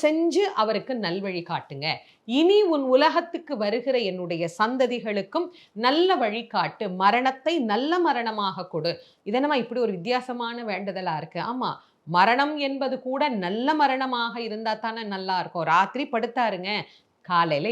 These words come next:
எந்திரிக்கலைங்க, அதுதானே மரணத்திற்கு கூட அழகு. அந்த மாதிரி நல்ல மரணமாக என் சந்ததிகளுக்கு கொடு, எங்களுடைய வாழ்க்கையில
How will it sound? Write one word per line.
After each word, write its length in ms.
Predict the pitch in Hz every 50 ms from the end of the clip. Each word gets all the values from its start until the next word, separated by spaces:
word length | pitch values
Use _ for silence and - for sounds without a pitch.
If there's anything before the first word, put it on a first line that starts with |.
| 208
எந்திரிக்கலைங்க, 600 | 156 156 156 170 196 190 170 139 135 131 117 123 123 123 -
அதுதானே 440 | - - 170 170 165 185 185 214 254
மரணத்திற்கு 760 | 254 220 170 156 175 202 220 220 - - 240 233 - - 226
கூட 220 | 226 220 220 233 254
அழகு. 560 | 240 190 170 165 175 190 185 - 185 180 - - - - _
அந்த 260 | _ 170 180 196 196 185
மாதிரி 320 | 196 214 240 294 339 330
நல்ல 500 | 247 220 208 220 247 262 277 302 339 359
மரணமாக 680 | 330 269 220 202 208 208 226 214 202 190 196 202 214 262
என் 180 | 226 180 160 165
சந்ததிகளுக்கு 720 | 190 170 170 175 196 175 196 175 185 180 165 160 - 135 -
கொடு, 380 | - 151 151 277 294 254 - - - - - _
எங்களுடைய 680 | - 202 220 262 277 330 349 339 320 311 311 277 254
வாழ்க்கையில 720 | 214 180 196 180 196 220 247 269 262 - 247 208 175 170